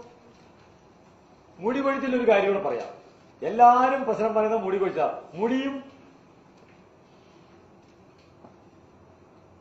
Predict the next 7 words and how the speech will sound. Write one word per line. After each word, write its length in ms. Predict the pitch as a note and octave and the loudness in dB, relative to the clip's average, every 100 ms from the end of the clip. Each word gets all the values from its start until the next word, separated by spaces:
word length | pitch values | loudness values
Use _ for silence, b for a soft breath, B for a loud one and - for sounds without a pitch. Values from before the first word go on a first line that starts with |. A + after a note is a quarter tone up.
| - - | -20 -6
അസിഡിറ്റി 460 | D#3+ A#3+ A#3+ G3+ | -4 -4 -6 -6
ഉള്ളവർക്ക് 280 | F3 E3+ E3 | -4 -4 -6
മുടി 200 | D3 B2+ | -10 -10
കൊഴിയും, 320 | G#2 F2+ F2 - - - - - - - - - - | -12 -14 -18 -20 -20 -20 -20 -20 -20 -20 -20 -20 -12
മലബന്ധമുള്ളവർക്ക് 760 | E3 G#3 B3 B3 G3+ F3 E3+ E3+ | 0 2 2 2 0 0 -2 -4
മുടി 200 | D3+ C#3 | -8 -8
കൊഴിയും. 360 | B2 G#2 G2 | -8 -10 -16